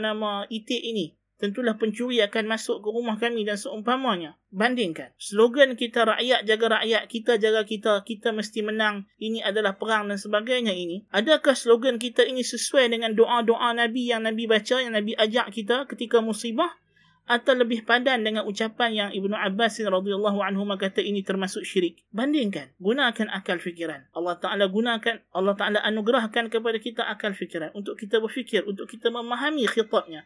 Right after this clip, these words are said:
untuk kita memahami suruhan dan larangannya. Jadi tuan-tuan dan puan-puan, pada petang yang kita harapkan Allah Ta'ala memberkati kita ini, saya nak menyeru kepada saudara-saudara, saudari-saudari,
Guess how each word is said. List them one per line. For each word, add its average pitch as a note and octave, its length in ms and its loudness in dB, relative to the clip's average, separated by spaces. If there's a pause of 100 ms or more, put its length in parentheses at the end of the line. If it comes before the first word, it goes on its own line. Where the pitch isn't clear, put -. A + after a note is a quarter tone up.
(380)
untuk G#3 240 -2
kita A3 240 -4
memahami B3 480 -2
suruhan A3+ 480 2
dan F#3 160 2
larangannya. E3+ 480 -4 (160)
Jadi F#3+ 260 2
tuan-tuan F#3+ 460 0
dan E3+ 80 -6
puan-puan, E3 560 -4
pada F#3+ 240 2
petang F#3+ 480 -4 (160)
yang E3+ 400 -2
kita F3+ 320 -6
harapkan F#3+ 480 -2
Allah F3+ 320 -6
Ta'ala F#3 320 -2
memberkati F#3 560 -4
kita F3+ 320 0
ini, G3 240 -4
saya C#4 240 -4
nak A3+ 160 -8
menyeru B3 320 -2
kepada F3 560 -2 (500)
saudara-saudara, G3 920 2
saudari-saudari, G3+ 920 -2